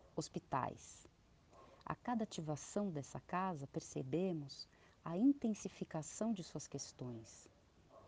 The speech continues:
Hoje, a lua está novamente em Peixes e faz quadratura com Marte, o planeta das atividades e regente da próxima lunação.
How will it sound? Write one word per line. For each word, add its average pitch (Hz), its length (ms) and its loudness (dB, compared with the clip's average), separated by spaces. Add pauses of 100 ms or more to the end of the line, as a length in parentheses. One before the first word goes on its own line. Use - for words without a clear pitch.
(280)
Hoje, 151 520 2 (240)
a 139 100 2
lua 143 140 4
está 143 240 -2
novamente 190 760 4
em 151 40 2
Peixes - 800 -2
e 139 80 -2
faz - 300 -4
quadratura 196 680 2
com 151 200 -2
Marte, 120 540 -6 (560)
o 139 100 -2
planeta 151 580 4
das 131 280 0
atividades 135 960 0 (260)
e 175 80 0
regente 190 640 2
da 135 120 0
próxima 160 540 0
lunação. 151 640 -2